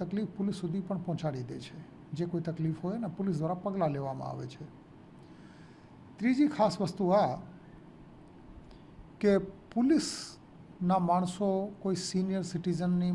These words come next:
મુલાકાત લેતા હોય તો આ બાબત સોસાયટીના બાકી સભ્યોના ધ્યાને પણ આવે છે, જેના લીધે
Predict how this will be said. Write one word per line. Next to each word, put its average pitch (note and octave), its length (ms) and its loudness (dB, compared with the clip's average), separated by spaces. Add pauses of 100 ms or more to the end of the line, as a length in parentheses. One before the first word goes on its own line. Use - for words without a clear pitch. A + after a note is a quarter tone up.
મુલાકાત E3+ 480 2
લેતા F3 400 2
હોય D3+ 260 0 (800)
તો G3 80 2 (420)
આ A#3 80 12
બાબત F3 640 4
સોસાયટીના F3+ 680 2 (120)
બાકી E3+ 340 2
સભ્યોના E3+ 800 0
ધ્યાને D#3+ 340 0
પણ D#3+ 180 2
આવે D#3+ 160 0
છે, D#3+ 200 -6 (640)
જેના A3+ 340 2
લીધે F3+ 260 2